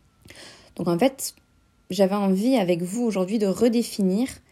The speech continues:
à ma sauce et de déconstruire ce qu'est le body positivisme. Pour moi, ce n'est pas, le but, ce n'est pas de s'aimer entièrement,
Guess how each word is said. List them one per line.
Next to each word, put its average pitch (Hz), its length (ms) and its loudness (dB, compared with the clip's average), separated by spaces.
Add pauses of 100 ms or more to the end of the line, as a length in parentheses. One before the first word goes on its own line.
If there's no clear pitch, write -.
(320)
à 220 80 0
ma 202 140 2
sauce - 540 -4 (680)
et 190 80 2
de 175 100 2
déconstruire 226 720 -2
ce - 100 -2
qu'est 190 160 0
le 208 100 2
body 190 280 -2
positivisme. 170 680 -6 (1600)
Pour 226 160 2
moi, 285 340 4 (340)
ce - 200 0
n'est 214 160 2
pas, 269 540 -2 (880)
le 208 320 2
but, 277 260 2
ce - 160 -2
n'est 196 140 0
pas 247 180 0
de 190 160 -2
s'aimer 214 640 2
entièrement, 175 600 -4